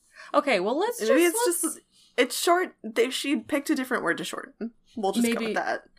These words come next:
Speaker 1: Yeah, I guess we could go with that, and then we'll, we can leave it, we can leave it for now, and if anything else comes up along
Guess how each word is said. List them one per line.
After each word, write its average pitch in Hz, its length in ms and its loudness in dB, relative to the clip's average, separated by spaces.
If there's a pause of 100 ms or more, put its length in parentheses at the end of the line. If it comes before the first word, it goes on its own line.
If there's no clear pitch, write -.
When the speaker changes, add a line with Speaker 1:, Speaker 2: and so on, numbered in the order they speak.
Speaker 1:
Yeah, 233 360 4
I 214 100 4
guess 302 200 2
we 330 120 -2
could 294 120 -6
go 196 140 0
with 180 160 -4
that, 160 280 -2
and 190 120 -2
then 202 140 -4
we'll, 202 160 -2
we 220 160 -4
can 233 180 -6
leave 220 160 -4
it, 185 280 -2 (100)
we 240 120 -4
can 330 140 2
leave 349 160 4
it 269 100 0
for 262 140 2
now, 165 380 0
and 190 120 -2
if 190 100 -2
anything 226 300 4
else 196 180 0
comes 196 280 0
up 175 140 -2
along 156 260 2